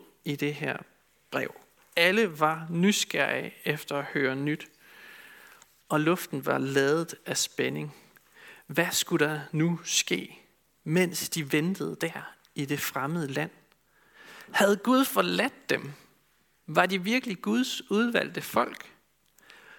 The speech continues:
For Jerusalem lå i ruiner, og ingen vidste, hvad der nu skulle ske.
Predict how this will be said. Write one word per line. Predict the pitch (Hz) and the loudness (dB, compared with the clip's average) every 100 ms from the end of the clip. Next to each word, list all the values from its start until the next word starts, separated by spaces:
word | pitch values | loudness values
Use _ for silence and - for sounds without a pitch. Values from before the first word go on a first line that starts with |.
| - | -6
For | - | 0
Jerusalem | 208 220 233 262 214 175 170 | 2 4 4 4 4 4 2
lå | 165 156 - - | 2 2 2 -2
i | 147 | -2
ruiner, | 147 156 175 226 196 139 - _ _ _ | -2 0 2 2 0 -2 -8 _ _ _
og | - 165 165 - _ - | 4 4 2 -6 _ -2
ingen | 185 208 208 175 | 2 4 2 2
vidste, | 180 - 147 - | -2 -4 -10 -14
hvad | - 139 139 | -2 0 0
der | 139 | -2
nu | 147 160 | -4 -6
skulle | - - - | -10 -12 -8
ske. | - 170 - | -6 -8 -10